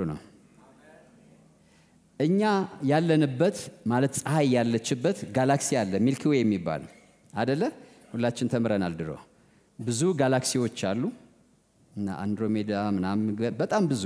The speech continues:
ጋላክሲዎች በነገራችን ላይ በጣም ብዙ ናቸው። ብዙ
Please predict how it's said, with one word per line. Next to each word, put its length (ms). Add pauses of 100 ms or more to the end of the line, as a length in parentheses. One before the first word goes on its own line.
(140)
ጋላክሲዎች 500
በነገራችን 580
ላይ 140
በጣም 400
ብዙ 200
ናቸው። 340 (1600)
ብዙ 200